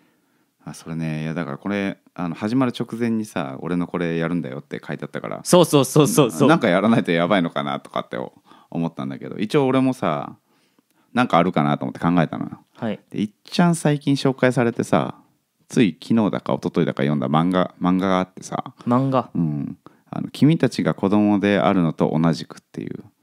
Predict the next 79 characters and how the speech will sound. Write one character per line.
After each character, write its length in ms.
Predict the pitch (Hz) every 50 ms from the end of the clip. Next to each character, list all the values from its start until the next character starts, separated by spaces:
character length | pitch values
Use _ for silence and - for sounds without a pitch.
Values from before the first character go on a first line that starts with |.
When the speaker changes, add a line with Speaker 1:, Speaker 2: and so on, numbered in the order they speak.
| _ _ _ _ _ _ _ _ _ -
Speaker 1:
漫 160 | 80 80 80
画 100 | 73 73
が 120 | 67 71
あ 40 | 60
っ 60 | - _
て 100 | _ -
さ。 200 | - - - - _ _ _ _ _ _ _
Speaker 2:
君 280 | - - 113 120 139 139
た 160 | - 113 104
ち 140 | - - 98
の、 60 | 98
う 20 |
ん 40 | 98
う 200 | 95 - 107 104
ん。 560 | 101 98 98 98 104 104 98 92 92 95 - _ _ _ _ -
Speaker 1:
ま 120 | 101 92
あ、 20 |
君 220 | - - 120 139 139
た 100 | 135 123
ち 60 | 117
が 100 | 104 95
子 140 | - - 107
供 240 | 104 110 113 113 110
で 120 | 104 113 110
あ 100 | 107 110
る 80 | 110
の 120 | 110 107 104
と 220 | - 107 98 - -
同 180 | - 107 104 101
じ 120 | 90 -
く 100 | - -
自 200 | 117 98 - 95
分 200 | 85 101 101 104
に 80 | 113 127
も 240 | 151 143 - - _ _ _ _
子 100 | - 85
供 140 | 80 85 82
の 20 | 82
時 200 | 98 90 - 71
が 80 | 73
あ 40 | 67
っ 60 | - _
た 100 | - 104
よ 80 | 110 117
っ 40 | -
て 180 | _ - -
い 140 | 67 60 50
う、 80 | - - - -
ま 160 | - - 62
あ、 40 | -
Speaker 2:
な 60 | -
る 20 | -
ほ 520 | _ _ _ _ _ _ _ _ _ - -
ど。 40 | -
Speaker 1:
内 160 | 80 78 73
容 140 | 71 71 73
な 100 | 69 62
ん 60 | 57
だ 100 | 50 50
け 120 | - -
ど、 100 | 50 50
だ 100 | 60 80
か 80 | 76 80
ら 40 | -
子 120 | - 131
供 200 | 131 156 156 151
時 100 | 147 156
代 100 | 139 -
を 60 | -
回 220 | - - 110 95 -
顧 100 | - 71
し 60 | -
て 120 | - - -
る 180 | - - - - _ _ _ _ -
漫 140 | 76 76
画 100 | 71 -
な 80 | - -
の 60 | -
ね。 200 | - 101 127 139